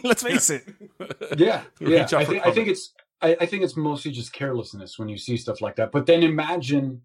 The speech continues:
Speaker 3: now transpose what you just heard,
Speaker 1: Yeah.
Speaker 3: either someone deliberately spreading something that is false, trying to harm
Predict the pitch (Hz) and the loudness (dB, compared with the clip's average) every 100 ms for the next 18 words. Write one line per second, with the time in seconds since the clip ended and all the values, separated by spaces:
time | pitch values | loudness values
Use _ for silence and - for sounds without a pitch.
0 | - 131 123 - 180 175 - 180 156 143 | -6 -4 -4 0 0 0 0 2 2 -2
1 | 123 127 123 120 123 - - _ _ - | -6 -6 -4 -4 -6 -8 -14 _ _ -4
2 | 208 131 98 110 127 123 123 156 151 143 | 0 0 0 2 2 2 0 0 2 0
3 | 139 _ _ 120 151 139 160 185 190 175 | 0 _ _ -2 0 6 6 6 2 0
4 | 175 151 - 147 139 147 139 139 127 151 | -2 -2 -4 -2 0 -2 -4 -6 -4 -2
5 | 143 123 113 - - - 175 151 143 - | -2 -2 -6 -12 -20 2 2 2 -2 -8
6 | - 156 143 143 - _ 110 - 180 175 | -4 -2 0 -2 -6 _ -14 -4 -2 -2
7 | 156 | -4